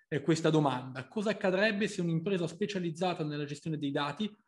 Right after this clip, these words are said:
offrisse in Italia servizi bancari, assicurativi, finanziari, nelle comunicazioni, energia e nei, eh, trasporti. Eh, professore,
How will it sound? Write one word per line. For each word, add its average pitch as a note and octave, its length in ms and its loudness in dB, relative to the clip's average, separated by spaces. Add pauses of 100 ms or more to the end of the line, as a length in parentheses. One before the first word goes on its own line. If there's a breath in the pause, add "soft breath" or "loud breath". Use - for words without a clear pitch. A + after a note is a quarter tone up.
(180 loud breath)
offrisse F#3 500 0
in F#3 160 0
Italia G3 380 0
servizi E3 420 -4
bancari, F3 460 -2
assicurativi, E3 720 -4
finanziari, F3+ 640 -4
nelle D#3 140 -2
comunicazioni, E3 540 -4
energia G3 420 -2 (320 loud breath)
e F3 380 4
nei, D3+ 640 0
eh, C#3+ 360 -2
trasporti. B2+ 720 -6 (640)
Eh, C#3+ 220 -4
professore, C#3 720 0